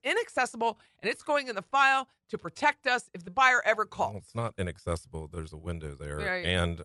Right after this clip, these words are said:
Speaker 2: additionally, you're gonna wanna check that because
Speaker 1: He said he can't
Speaker 2: that's
Speaker 1: go
Speaker 2: why I
Speaker 1: on a
Speaker 2: took,
Speaker 1: roof
Speaker 2: I took the video so
Speaker 1: of
Speaker 2: that
Speaker 1: them
Speaker 2: you could,
Speaker 1: tapping.
Speaker 2: so you can hear the metal.
Speaker 1: So.
Speaker 2: And it would be very strange if
Speaker 1: To
Speaker 2: that
Speaker 1: have
Speaker 2: was wood,
Speaker 1: wood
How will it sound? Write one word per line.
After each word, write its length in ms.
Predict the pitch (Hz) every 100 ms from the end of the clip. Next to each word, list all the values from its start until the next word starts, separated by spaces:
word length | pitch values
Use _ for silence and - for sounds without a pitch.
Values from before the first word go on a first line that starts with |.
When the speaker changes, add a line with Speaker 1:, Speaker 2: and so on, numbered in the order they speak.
| -
Speaker 2:
additionally, 760 | 82 101 - 87 80 78 78 78 _ _ _ _
you're 220 | 85 82 - -
gonna 140 | 98
wanna 240 | 90 78 - _ _
check 240 | 87 - -
that 220 | 71 -
because 460 | - 82 73 _ _ _ _ _ 196
Speaker 1:
He 60 |
said 160 | 180 175
he 60 | 165
can't 180 | 185
Speaker 2:
that's 80 | 185
Speaker 1:
go 60 | 107
Speaker 2:
why 80 | 95
I 40 |
Speaker 1:
on 20 |
a 40 | -
Speaker 2:
took, 140 | 110
Speaker 1:
roof 120 | 156 147
Speaker 2:
I 60 | 87
took 260 | - 92
the 100 | -
video 520 | 76 90 82 65 69 92 _ _
so 100 | - 156
Speaker 1:
of 60 |
Speaker 2:
that 60 | 151
Speaker 1:
them 80 | 143
Speaker 2:
you 120 | -
could, 20 | 202
Speaker 1:
tapping. 500 | 170 - 143 147 170
Speaker 2:
so 120 | -
you 100 | 80
can 140 | - 78
hear 260 | - 101
the 100 | 80
metal. 340 | 65 50 - - _ _ - _ _ _ 175
Speaker 1:
So. 60 |
Speaker 2:
And 140 | 143 143
it 80 | -
would 100 | 104
be 100 | 110
very 240 | 127 113
strange 380 | - 90 85 -
if 100 | -
Speaker 1:
To 60 | 214
Speaker 2:
that 40 |
Speaker 1:
have 160 | 233 220
Speaker 2:
was 180 | 180 160
wood, 220 | 165 175
Speaker 1:
wood 120 | 262